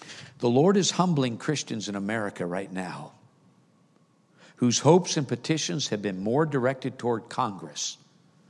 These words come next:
than Jesus Christ. Write it down. You know what God's doing right now to his people?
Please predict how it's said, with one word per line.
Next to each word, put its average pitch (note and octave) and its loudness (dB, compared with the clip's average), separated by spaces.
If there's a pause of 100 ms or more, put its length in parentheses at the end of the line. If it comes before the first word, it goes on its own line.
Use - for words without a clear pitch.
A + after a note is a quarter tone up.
(300)
than F2 -4
Jesus E2+ -6
Christ. - -14 (3000)
Write G#2+ -2
it G#2+ -6
down. - -10 (1000)
You A2 -2
know D#3+ 4
what E3 0
God's D#3 0
doing D3 0
right C#3+ -2
now C3+ -2
to F#2+ -6
his G2+ -4
people? D3 -6